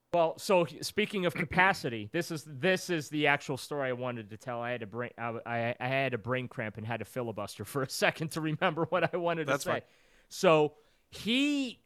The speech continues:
Speaker 1: um, made the joke about how being a Hall of Famer all of a sudden now has gotten expensive for him.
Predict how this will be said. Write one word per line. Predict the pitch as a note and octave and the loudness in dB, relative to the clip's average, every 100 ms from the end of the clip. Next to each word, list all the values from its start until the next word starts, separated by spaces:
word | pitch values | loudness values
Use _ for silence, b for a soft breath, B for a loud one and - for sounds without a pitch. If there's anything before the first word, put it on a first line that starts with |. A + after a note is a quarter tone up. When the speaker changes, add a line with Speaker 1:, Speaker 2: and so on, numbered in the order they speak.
| _ | _
Speaker 1:
um, | E3+ D#3+ D3+ C#3+ C#3 - _ _ _ _ _ | 0 4 4 2 -4 -14 _ _ _ _ _
made | D3 G3 E3 | 6 6 6
the | |
joke | D3+ F3+ F3+ | 6 6 6
about | E3+ D3+ D3 | 4 4 6
how | C3 D#3 D3+ D3 | 6 8 8 4
being | C#3+ B2 D#3 D3 | 0 -2 0 0
a | |
Hall | B2+ D3+ | 2 2
of | C#3+ | 2
Famer | D3+ D3 C3 | 0 0 2
all | B2+ | 2
of | C3+ | 0
a | |
sudden | C3 C#3 C3 | -2 -4 -2
now | B2 A#2+ | -2 -2
has | A2+ | -2
gotten | B2+ - | -4 -4
expensive | A#2 - D3 D#3+ A#2 | -8 -4 -4 -2 -6
for | - F#2 | -10 -16
him. | G#2 - | -16 -20